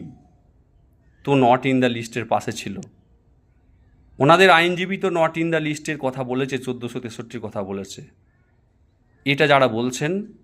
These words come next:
তাদেরকে বলবো, ভুল বলছেন। মৌসুমী ভট্টাচার্য বলেছিলেন মাননীয় বিচারপতি যে রিঅ্যাসেসমেন্ট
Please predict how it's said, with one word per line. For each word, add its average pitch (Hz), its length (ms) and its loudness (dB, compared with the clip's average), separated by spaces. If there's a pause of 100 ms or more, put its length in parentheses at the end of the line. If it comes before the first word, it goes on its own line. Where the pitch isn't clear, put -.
(240)
তাদেরকে 107 360 -4
বলবো, 104 300 -4 (320)
ভুল 147 320 -4
বলছেন। 95 560 -6 (2000)
মৌসুমী 202 400 6
ভট্টাচার্য 196 600 2 (440)
বলেছিলেন 160 600 0
মাননীয় 131 340 4
বিচারপতি 117 560 -4 (840)
যে 143 360 0
রিঅ্যাসেসমেন্ট 160 920 0